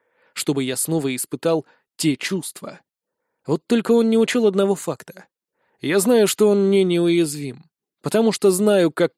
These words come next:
конкретно это происходит. Как он переносится с места на место и почему не пользуется магией. И даже больше. Когда-то я и сам так мог. Когда-то раньше,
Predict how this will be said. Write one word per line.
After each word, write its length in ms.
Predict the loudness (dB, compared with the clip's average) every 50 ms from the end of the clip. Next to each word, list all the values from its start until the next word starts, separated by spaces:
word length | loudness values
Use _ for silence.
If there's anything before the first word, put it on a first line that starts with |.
| _
конкретно 580 | -2 -2 -2 0 0 0 2 2 0 0 -2 -4
это 240 | -2 -2 -4 -4 -6
происходит. 680 | -6 -6 -6 -6 -8 -10 -10 -12 -12 -12 -14 -20 -20 -20 _ _ _ _ _ _ _ _ _ _ _ _ _ -2
Как 220 | 0 0 2 2
он 120 | 0 2
переносится 560 | 2 2 2 2 2 2 2 0 0 -2 -2 -2
с 80 | 0
места 280 | 0 0 0 0 -2 -2
на 140 | -2 -2 -2
место 460 | -4 -6 -8 -8 -12 -14 -16 -18 -20 _ _ _ _ -4
и 100 | 0 2
почему 340 | 2 2 2 2 2 4 2
не 80 | 2
пользуется 600 | 2 2 2 0 0 0 -2 -2 -2 -2 -4 -6
магией. 600 | -6 -6 -6 -8 -10 -12 -16 -18 -20 -20 -20 -20 _ _ _ _ _ _ _ _ _ _
И 100 | -8 -4
даже 240 | -2 0 0 0 0
больше. 440 | 0 0 -2 -4 -4 -8 -14 -16 -20 _ _ _ _ _ _ _ _ _ _
Когда-то 400 | -4 -4 -2 0 -2 -2 0 -2
я 160 | -2 -2 -2 -4
и 60 | -4
сам 320 | -6 -6 -8 -8 -10 -12
так 220 | -14 -16 -18 -18 -20
мог. 300 | -20 -20 -20 -20 -20 _ _ _ _ _ _ _ _ _ _ _ _ _
Когда-то 420 | -2 -2 2 2 2 2 2 0
раньше, 520 | -2 -2 -2 -4 -6 -8 -8 -10 -10 -10